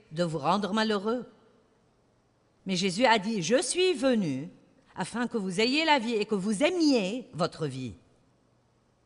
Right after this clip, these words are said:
Apprendre à vous réjouir de chaque moment de votre vie est une des meilleures façons de prendre sa revanche sur le diable pour les méchantes choses qu'il vous a faites.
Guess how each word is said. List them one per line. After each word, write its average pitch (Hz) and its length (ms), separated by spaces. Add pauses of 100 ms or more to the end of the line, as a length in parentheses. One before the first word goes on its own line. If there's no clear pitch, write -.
(600)
Apprendre 359 440
à 220 60
vous 190 160
réjouir 240 540
de 170 80
chaque 254 180
moment 196 340
de 165 100
votre 156 280
vie 202 400 (400)
est 202 120
une 202 200
des 175 100
meilleures 226 300
façons 208 340
de 160 140
prendre 214 560 (1160)
sa 185 160
revanche 185 460
sur 147 200
le 139 120
diable 165 500 (1300)
pour 226 120
les 190 120
méchantes 208 460
choses 190 300
qu'il 156 180
vous 147 180
a 139 60
faites. - 260